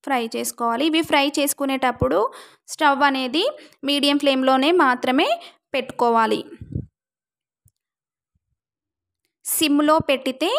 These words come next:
ఆయిల్ అనేది పీల్చేస్తుంది. హై ఫ్లేమ్‌లో పెడితే మధ్యలో ఉడకవు. అందుకనే మీడియం ఫ్లేమ్‌లో పెట్టుకొని మనము పునుగులు అనేది ఫ్రై చేసుకోవాలి. అలా ఫ్రై చేసుకున్నామంటే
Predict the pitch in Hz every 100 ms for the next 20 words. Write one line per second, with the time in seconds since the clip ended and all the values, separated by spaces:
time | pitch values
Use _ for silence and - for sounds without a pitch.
0 | 659 _ _ 262 262 269 269 254 247 330
1 | 605 - - _ _ _ _ _ _ _
2 | 277 277 302 269 262 247 220 247 480 -
3 | _ _ _ _ _ _ _ _ - 294
4 | 294 311 294 277 285 285 247 254 392 415
5 | 247 226 262 269 415 320 247 247 220 381
6 | 622 - - - 262 269 277 262 349 339
7 | 285 277 277 277 262 254 254 247 240 -
8 | 247 311 381 254 277 - 285 262 254 247
9 | 233 240 370 339 262 254 247 - 240 233
10 | 240 262 302 302 277 277 285 - 262 247
11 | 240 240 302